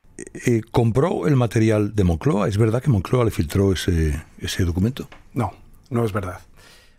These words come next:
Speaker 2: A mí me llega una información a finales de verano. Eh, es verdad que con datos fiscales y bancarios. Por tanto, se podía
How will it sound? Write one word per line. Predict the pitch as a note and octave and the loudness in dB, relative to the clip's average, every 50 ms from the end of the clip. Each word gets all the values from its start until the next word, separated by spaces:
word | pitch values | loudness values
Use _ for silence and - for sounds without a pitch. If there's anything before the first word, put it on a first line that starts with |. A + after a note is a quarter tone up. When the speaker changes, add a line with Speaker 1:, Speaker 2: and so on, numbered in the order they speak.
| _ | _
Speaker 2:
A | - B2+ | -2 0
mí | C3 | 2
me | C3+ C#3 | 2 2
llega | C#3 D3 C3+ | 2 0 0
una | C#3 C3 C3 | 0 0 -2
información | B2 - C3 A#2 A#2+ A#2+ A2 - C3+ B2+ B2+ | -2 -2 -2 -2 -2 -2 -2 -2 -2 0 0
a | B2 A#2 | 0 -2
finales | - A#2+ A2 A2+ A2+ A2 G#2+ | -2 -2 -4 -2 -2 -2 -2
de | G#2+ | -4
verano. | G#2 G#2+ G#2+ A#2+ A#2+ A#2+ A#2+ A#2 - - _ - - - - - - _ - | -4 -2 -2 0 0 0 -2 -4 -6 -12 _ -20 -20 -20 -20 -20 -20 _ -12
Eh, | - A2 G#2 G2+ F#2+ F#2+ F#2 F2+ F2+ E2+ E2+ E2+ E2+ - _ _ _ _ _ _ | -8 -6 -4 -4 -4 -4 -6 -8 -10 -14 -16 -20 -20 -20 _ _ _ _ _ _
es | - B2+ B2 A2+ | -4 -2 -2 0
verdad | A#2+ A#2+ A#2+ A#2 | 0 0 0 0
que | A2+ A#2 | 0 -2
con | G#2+ A2+ A2 G#2+ | -2 -2 0 0
datos | G#2 A2+ A2 - - A#2+ A#2 A2 - - - - - - | 0 0 0 -2 -2 -2 -2 -2 -6 -10 -16 -20 -20 -18
fiscales | - - A#2 A2 - - C3 B2 B2+ C3+ C3 - - - | -12 -8 -6 -6 -2 0 0 0 0 0 -4 -6 -8 -8
y | - A#2 | -4 -2
bancarios. | G#2 G2+ F#2+ F#2 C#3 C3 G#2 F2 - - - - | -2 -2 0 0 -2 -2 -4 -8 -14 -16 -18 -16
Por | - G2 | -14 -12
tanto, | G2 - G#2+ G#2 G#2 A2+ G#2+ G2+ | -8 -6 -6 -4 -4 -4 -4 -4
se | - G#2 | -6 -8
podía | F#2+ - G2+ G2 G2+ G#2 G#2 G2+ G2 F#2+ G2 | -8 -8 -6 -4 -2 -2 0 0 -2 -4 -6